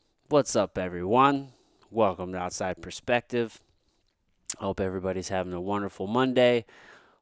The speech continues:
We're time, it's time to get fucking after it. Keep crushing the goals. Keep doing the damn thing. Couple housekeeping things. If you find value in the podcast, do me a favor. One,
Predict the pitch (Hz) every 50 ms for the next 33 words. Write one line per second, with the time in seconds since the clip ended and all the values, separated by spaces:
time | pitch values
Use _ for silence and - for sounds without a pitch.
0 | _ - 95 95 - - 107 98 98 - - 92 - - - 104 104 101 98 90
1 | 101 95 - - - 101 87 - - 87 104 110 117 113 - - 120 120 120 117
2 | 110 - _ _ _ _ _ _ _ _ - - - - - - 113 104 - -
3 | 104 95 92 92 90 120 120 120 117 117 113 113 113 107 - - - - _ _
4 | _ _ _ _ _ _ _ - - 98 90 104 98 92 92 92 90 82 92 87
5 | 87 87 85 - 92 87 82 80 82 - - _ _ _ _ _ _ - - -
6 | - 95 - 104 120 123 135 - - 143 131 - 131 120 - 135 131 127 123 120
7 | - - - - - - - 104 - - 139 139 147 143 139 131 127 120 127 127
8 | 127 123 120 113 - - 113 110 110 - - 117 104 104 104 - - _ - -
9 | - _ _ _ _ _ _ - 147 147 143 143 143 135 123 - - 120 117 117
10 | 107 113 110 104 - - - - _ _ - 113 120 139 147 151 139 123 117 117
11 | -